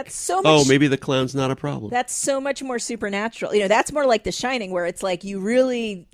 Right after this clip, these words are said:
Speaker 1: have to think about, you know, the, uh, you know, the nature of the supernaturalness, and you will never, you know, really grasp it. There, you know, it could, it could be anything. So, you know, it, whereas here we have organic creatures living in our,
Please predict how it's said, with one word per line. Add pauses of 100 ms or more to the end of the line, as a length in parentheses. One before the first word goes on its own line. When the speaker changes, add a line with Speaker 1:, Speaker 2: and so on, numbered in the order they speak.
(120)
Speaker 1:
have
to
think
about,
you
know,
the, (280)
uh, (120)
you
know,
the (180)
nature
of
the
supernaturalness,
and
you
will
never, (140)
you
know,
really
grasp
it.
There,
you
know,
it
could,
it
could
be
anything.
So, (440)
you
know,
it,
whereas
here
we
have
organic
creatures
living
in
our,